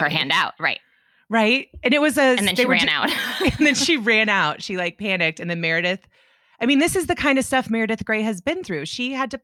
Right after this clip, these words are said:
Speaker 1: keep her hand on a Civil War, like, reenactment
Speaker 2: Bomb.
Speaker 1: bomb
Speaker 2: Mm-hmm.
Speaker 1: inside someone's body while Kyle Chandler, handsome, handsome Kyle Chandler,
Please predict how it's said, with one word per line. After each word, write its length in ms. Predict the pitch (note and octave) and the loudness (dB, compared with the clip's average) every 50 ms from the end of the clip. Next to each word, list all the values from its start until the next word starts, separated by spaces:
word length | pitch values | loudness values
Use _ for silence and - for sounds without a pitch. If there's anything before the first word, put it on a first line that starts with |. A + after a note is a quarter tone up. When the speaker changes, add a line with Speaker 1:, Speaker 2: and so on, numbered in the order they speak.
| _ - | _ -8
Speaker 1:
keep 200 | - A#3 A3+ - | -6 -6 -4 -4
her 140 | D4 D#4+ D4+ | -4 -4 -4
hand 440 | B3 G3+ D#3+ D#3 D3+ D#3+ G#3 A3+ - - - - - _ _ | -4 -4 -4 -4 -4 -6 -8 -8 -10 -16 -20 -20 -20 _ _
on 180 | - G3+ G#3 G#3+ | 0 2 2 4
a 360 | G#3 G3+ G3 F#3+ F3 F#3+ F#3+ - _ _ _ _ _ _ _ _ _ _ _ | 4 4 4 2 2 0 -4 -8 _ _ _ _ _ _ _ _ _ _ _
Civil 540 | - - - - B3 A#3 G3+ C4 C4 B3 A3 | -18 -14 -4 -2 -2 0 2 2 0 2 2
War, 320 | A3 G#3 G#3+ G#3 G#3 G#3 | 2 2 4 4 2 2
like, 220 | G3 G3 F#3+ F3+ - | 2 0 -2 -2 -4
reenactment 920 | F3 D#3 F#3 F#3+ G3 G3+ G3 F3+ E3+ F3 F#3 - - F#3+ F3+ E3+ D#3+ - A3 D3+ - - - - | -6 -6 -4 -2 0 0 2 2 2 0 -2 -4 -4 -2 0 -2 -2 -2 -4 -6 -6 -8 -8 -4
Speaker 2:
Bomb. 340 | G3 D#3 - A2+ - F4+ - - D#3 - | -4 -2 -2 -2 -4 -4 -8 -8 -4 0
Speaker 1:
bomb 500 | G3+ F#3+ A3 G#3+ F3+ E3 E3+ F#3+ A#3 C4+ - _ _ _ - - | 2 4 4 4 4 4 2 2 0 -4 -6 _ _ _ -12 -10
Speaker 2:
Mm-hmm. 180 | F#3 D#3 F#3 - - | -8 -4 -4 -2 0
Speaker 1:
inside 560 | A3 A#3+ B3 D4+ C#4+ - A3 G#3 G#3 A3 G3 | 0 0 0 0 0 0 2 2 0 -2 -4
someone's 400 | - A3+ G3+ G3+ G#3 G#3+ A3 F#3 | -6 -4 -4 -2 -2 -2 -2 0
body 580 | - C4 D4+ E4+ C#4+ F3+ D#3 D#3 D#3+ F#3 G#3+ - - - - - _ _ | 2 2 2 2 0 -2 -4 -6 -6 -8 -10 -12 -18 -20 -20 -20 _ _
while 240 | - G3+ G3+ G3+ G3 | -4 0 0 0 0
Kyle 400 | - - - A3+ G#3+ A3+ A3+ A#3 | -2 -2 -2 0 0 0 0 -2
Chandler, 720 | - - - B3+ C4+ C#4 A3+ E3+ C#3 C#3 D3 - G#3 G3 - _ _ _ _ _ | -4 -4 -4 -4 -2 -2 -2 -4 -6 -8 -10 -12 -14 -16 -18 _ _ _ _ _
handsome, 500 | _ - F3+ F#3+ G#3 G#3 G3+ - G3 G3+ | _ -4 -2 0 0 -2 -2 -2 -2 -2
handsome 460 | G3+ G3+ F#3+ F3+ F3+ E3 - F3 E3+ E3+ | 0 0 0 -2 -2 -4 -4 -6 -6 -6
Kyle 260 | F#3 F#3 E3+ E3 E3+ | -4 -2 -2 -2 -4
Chandler, 640 | - - F#3+ F#3+ F#3+ F3 D3+ C3+ C3+ C3+ D3+ D#3+ | -4 -6 -6 -4 -4 -4 -4 -6 -6 -6 -8 -10